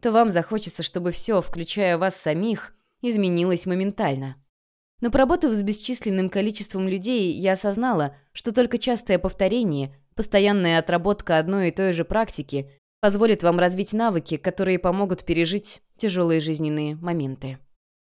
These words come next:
В ситуации, когда обстановка будет накалена, вам нужно будет, чтобы эти навыки были отработаны практически до автоматизма.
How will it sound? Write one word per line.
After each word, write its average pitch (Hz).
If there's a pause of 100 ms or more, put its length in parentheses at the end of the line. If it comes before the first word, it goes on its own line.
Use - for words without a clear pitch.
(160)
В -
ситуации, 247
когда 190
обстановка 214
будет 180
накалена, 170 (320)
вам 254
нужно 247
будет, 156
чтобы 190
эти 196
навыки 180
были 190
отработаны 175
практически 165
до 180
автоматизма. 139